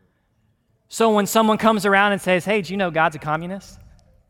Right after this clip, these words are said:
"Oh, is he really?" "Well, that's pretty convincing. I've never read that." Listen, the reality is most of Scripture really isn't complicated, church family. God intends the Scriptures to make wise the simple-hearted.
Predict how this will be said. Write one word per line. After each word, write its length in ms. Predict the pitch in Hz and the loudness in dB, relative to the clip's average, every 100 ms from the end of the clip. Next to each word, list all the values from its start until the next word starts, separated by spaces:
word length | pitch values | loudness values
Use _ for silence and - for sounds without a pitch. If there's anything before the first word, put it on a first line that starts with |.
| _ - | _ -6
"Oh, 140 | 220 | -2
is 160 | 156 180 | -2 -2
he 80 | 262 | -6
really?" 420 | 143 147 247 302 - _ _ _ _ _ _ _ | -6 -8 -8 -10 -16 _ _ _ _ _ _ _
"Well, 80 | - | -4
that's 180 | 143 190 | -2 -2
pretty 220 | - 190 | -2 -4
convincing. 500 | 170 156 202 247 147 | -2 -4 -4 -4 -4
I've 140 | 143 147 | -4 -2
never 240 | 170 170 | -2 0
read 220 | 185 226 | 0 0
that." 420 | 147 123 - _ _ _ _ _ | -2 -6 -10 _ _ _ _ _
Listen, 320 | - 233 214 185 | -2 0 0 0
the 80 | |
reality 500 | 175 208 269 262 208 | 2 2 2 2 0
is 160 | 202 - | -2 -2
most 240 | 185 240 | -4 -4
of 80 | 190 | -8
Scripture 420 | - 202 208 - | -6 -4 -4 -6
really 340 | 156 180 180 156 | -4 -4 -2 -4
isn't 200 | 151 156 | -8 -10
complicated, 600 | 160 151 143 139 123 117 | -8 -8 -10 -12 -14 -14
church 260 | - 123 - | -14 -16 -14
family. 380 | 127 131 143 143 _ _ _ _ _ _ - | -16 -14 -16 -20 _ _ _ _ _ _ -2
God 220 | 170 208 | 0 2
intends 480 | 180 - 226 247 226 | -2 -6 -6 -4 -6
the 100 | 185 | -8
Scriptures 840 | - - 208 - 147 127 139 - _ - - | -10 -6 -6 -6 -10 -10 -14 -18 _ -20 -10
to 100 | 190 | -4
make 260 | 180 185 | -2 -2
wise 520 | 160 175 185 190 185 139 | 0 2 2 2 -2 -6
the 120 | 139 | -8
simple-hearted. 1000 | - - 202 196 180 - 170 143 107 | -8 -8 -8 -8 -10 -8 -8 -8 -12